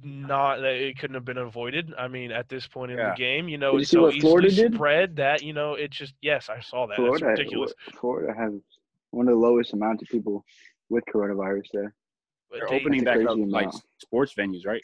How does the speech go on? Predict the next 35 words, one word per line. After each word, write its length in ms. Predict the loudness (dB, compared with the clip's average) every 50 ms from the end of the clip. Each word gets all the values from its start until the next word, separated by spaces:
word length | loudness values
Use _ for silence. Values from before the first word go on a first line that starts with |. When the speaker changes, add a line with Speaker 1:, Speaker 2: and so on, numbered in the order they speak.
| _ _ _
Speaker 2:
Or 80 | -6 -4
they're 100 | -4 -4
trying 260 | -6 -6 -8 -8 -8
to. 160 | -8 -12 -14 -12 -10
Speaker 1:
They're 100 | -10 -10
trying 440 | -8 -8 -8 -6 -8 -8 -10 -14 -16
to. 120 | -8 0
Speaker 3:
Yeah, 200 | 2 4 4 6
they're 100 | 6 4 4
gonna, 180 | 2 0 0 2
they're 160 | 4 4 4
gonna 180 | 4 4 2 2
try 220 | 2 2 4 4
and 80 | 4 4
o-, 220 | 4 4 2 2 2
or, 200 | 4 4 4 6
well, 260 | 6 4 4 4 4
they 220 | 2 2 2 2 2
said 220 | 2 0 0 2
that 220 | 2 0 0 0 -4
sports 360 | -6 -2 0 0 0 0 0
are 100 | 0 0
able 300 | 0 0 0 0 2 2
to 240 | 2 4 4 2 2
be 220 | 0 -2 -4 -6
played, 420 | -6 -6 -2 2 2 2 2 2 0
but 240 | 0 0 0 0 -2
without 300 | -4 -2 0 0 0 0
any 160 | -2 -8 -12
fans. 320 | -12 -12 -14 -14 -16 _ _ _ _ _ _ _ _ _ -4
Speaker 2:
Oh, 80 | -2
yeah, 220 | -2 -2 -2 -4 -6
Speaker 1:
Yeah. 140 | -8 -14 -16
Speaker 2:
yeah, 140 | -14 -12 -12
that 80 | -12